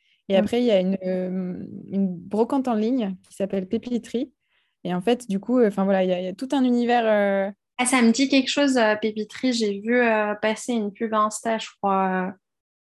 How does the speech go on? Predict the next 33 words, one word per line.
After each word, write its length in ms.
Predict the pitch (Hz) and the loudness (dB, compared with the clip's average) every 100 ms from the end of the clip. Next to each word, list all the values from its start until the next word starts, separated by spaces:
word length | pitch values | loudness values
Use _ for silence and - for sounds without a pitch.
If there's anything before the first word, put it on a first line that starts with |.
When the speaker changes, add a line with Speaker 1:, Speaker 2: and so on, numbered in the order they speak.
| _ - | _ -4
Speaker 2:
il 60 | |
y 40 | 196 | -2
a 60 | |
pas 280 | 190 208 202 | 0 0 2
longtemps. 760 | 196 196 190 - 202 196 196 - _ _ _ _ _ _ _ _ - | 2 -2 -4 -6 -4 -2 -4 -8 _ _ _ _ _ _ _ _ -2
Speaker 1:
Et 40 | |
Speaker 2:
Ouais. 100 | 185 | 0
Speaker 1:
ben, 80 | 196 | 2
du 140 | 196 202 | 0 -4
coup, 200 | 233 247 214 202 | -6 -4 -2 0
euh, 160 | 190 196 | -2 0
ouais, 140 | 196 | -2
ça 140 | 202 226 | -2 -8
serait 220 | - 208 | -6 -4
chouette 220 | 214 208 | -2 -4
parce 160 | 208 202 | -6 -4
que 120 | 196 | -4
ça 120 | 202 | 2
nous 160 | 196 202 | 2 2
permettrait 540 | 202 202 202 202 214 | 2 2 0 -2 -4
de, 300 | 196 202 196 196 | -2 -2 -2 0
d'ameubler 380 | 202 214 202 220 | 0 2 2 4
la 120 | 214 | 4
boutique. 420 | 202 202 269 277 | 2 -2 -4 -2
Et 40 | 190 | -4
en 140 | 190 | -4
fait, 160 | 226 226 _ | -6 -10 _
tous 120 | 262 | -2
les 120 | 247 | 0
meubles 240 | 220 240 240 - - | 0 -2 -4 -10 -18
seraient, 340 | - 220 214 196 | -10 -4 2 2
euh, 340 | 185 185 - - | 2 0 -4 -8
vendables. 480 | 196 208 214 220 202 | -2 0 2 0 -4